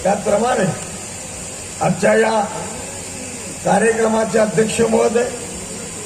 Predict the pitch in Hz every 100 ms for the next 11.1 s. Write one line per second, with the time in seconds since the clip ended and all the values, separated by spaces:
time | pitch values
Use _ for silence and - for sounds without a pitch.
0 | - - - - 202 208 202 214 220 214
1 | 226 214 196 208 220 226 226 226 240 -
2 | - - - - - - - - - -
3 | - - - 202 214 208 220 240 226 170
4 | - - - - - - - - - -
5 | 185 208 208 226 214 196 220 226 214 220
6 | - 220 220 233 - - - - - -
7 | - - - - 170 196 196 196 214 214
8 | 202 190 196 190 220 220 208 226 - -
9 | - - - - - - - - 180 180
10 | 208 208 208 202 202 202 220 196 233 226